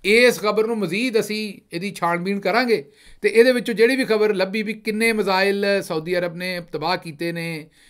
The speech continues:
ਜਾਂ ਉੱਥੇ ਕੀ ਹੋਇਆ, ਜਾਂ ਕੀ ਇਜ਼ਰਾਈਲ ਨੇ ਆਖਿਆ ਸੀ ਇਹਨਾਂ ਨੂੰ, ਜਾਂ ਇਹਨਾਂ ਨੇ ਆਪਣੇ ਤੌਰ 'ਤੇ ਕੀਤੇ ਨੇ, ਜਾਂ ਕੀ ਮਾਮਲਾਤ, ਇਹਨਾਂ ਸਾਰੀਆਂ ਗੱਲਾਂ ਦੇ ਉੱਤੇ ਅਸੀਂ ਮਜ਼ੀਦ ਅਗਲੇ ਵੀਲਾਗ ਦੇ ਵਿੱਚ ਚਾਨਣ ਪਾਵਾਂਗੇ। ਲੇਕਿਨ ਸਾਡੇ ਆਸਤੇ ਵੀ, ਜਿਵੇਂ ਤੁਹਾਡੇ ਆਸਤੇ ਤਕਲੀਫ ਦੀ ਗੱਲ ਹੈ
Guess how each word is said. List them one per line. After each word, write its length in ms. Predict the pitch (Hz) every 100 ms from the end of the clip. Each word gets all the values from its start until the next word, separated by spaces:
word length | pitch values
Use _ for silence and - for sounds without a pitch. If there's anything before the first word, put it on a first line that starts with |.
| _
ਜਾਂ 120 | 170
ਉੱਥੇ 220 | 185 185 185
ਕੀ 240 | - 226
ਹੋਇਆ, 380 | 220 170 170 175
ਜਾਂ 180 | 165 185 156
ਕੀ 160 | - 190
ਇਜ਼ਰਾਈਲ 380 | 185 170 170 170
ਨੇ 120 | 170 -
ਆਖਿਆ 320 | 147 - 175
ਸੀ 160 | 180 185
ਇਹਨਾਂ 180 | 175 175
ਨੂੰ, 140 | 175
ਜਾਂ 140 | 170
ਇਹਨਾਂ 140 | 165 170
ਨੇ 80 | 170
ਆਪਣੇ 340 | 139 143 160
ਤੌਰ 200 | 165 160
'ਤੇ 140 | 143
ਕੀਤੇ 320 | 170 151 151 147
ਨੇ, 140 | 127 - - -
ਜਾਂ 80 | 180
ਕੀ 160 | 175 247
ਮਾਮਲਾਤ, 460 | 233 202 196 196 202
ਇਹਨਾਂ 180 | 208 202
ਸਾਰੀਆਂ 400 | 196 165 175 190
ਗੱਲਾਂ 240 | 165 175
ਦੇ 80 | 170
ਉੱਤੇ 180 | 151 170
ਅਸੀਂ 160 | 185
ਮਜ਼ੀਦ 440 | 156 123 170 196 180 165
ਅਗਲੇ 200 | 156 175
ਵੀਲਾਗ 340 | 151 147 139
ਦੇ 100 | 147
ਵਿੱਚ 300 | 139 139 196 220 - _ _
ਚਾਨਣ 280 | - 180 190
ਪਾਵਾਂਗੇ। 460 | 175 175 214 202 127 - _ _
ਲੇਕਿਨ 300 | 165 214 240
ਸਾਡੇ 360 | 220 208 202 247
ਆਸਤੇ 300 | 233 214 214
ਵੀ, 100 | 220
ਜਿਵੇਂ 200 | 202 214
ਤੁਹਾਡੇ 320 | 214 180 143
ਆਸਤੇ 260 | 175 185 220
ਤਕਲੀਫ 380 | 220 190 185 160
ਦੀ 120 | 196
ਗੱਲ 220 | 156 180
ਹੈ 200 | 143 110